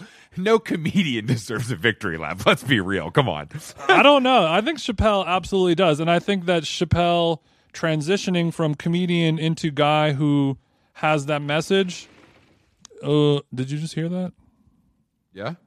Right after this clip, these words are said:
Speaker 2: That was, that was a bunch of snow falling. Oh my God. We're gonna, yeah, we have a, we still have a lot to cover with, uh, T J's snow problems, but
Speaker 1: I
Speaker 2: the same way, like, so, so if you look at Jay-Z's career as a, as a A B comparison, Jay-Z,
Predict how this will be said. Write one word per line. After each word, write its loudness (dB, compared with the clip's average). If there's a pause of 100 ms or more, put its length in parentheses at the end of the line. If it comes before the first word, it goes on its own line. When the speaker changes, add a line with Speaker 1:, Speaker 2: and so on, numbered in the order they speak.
Speaker 2:
That -2
was, 2
that 2
was 2
a -8
bunch -4
of -6
snow -12
falling. -10
Oh -6
my -4
God. -6
We're 0
gonna, 2
yeah, 2
we 2
have 0
a, 0
we 0
still -2
have 0
a 0
lot 2
to -10
cover -2
with, -4
uh, -2 (220)
T -6
J's -2
snow -4
problems, -6
but 0 (240)
Speaker 1:
I -2 (260)
Speaker 2:
the 4
same 6
way, 4
like, 4
so, 4
so 4
if 2
you 4
look 2
at 2
Jay-Z's 2
career 0
as 2
a, 4
as 2
a 0
A 4
B 2
comparison, -2
Jay-Z, 4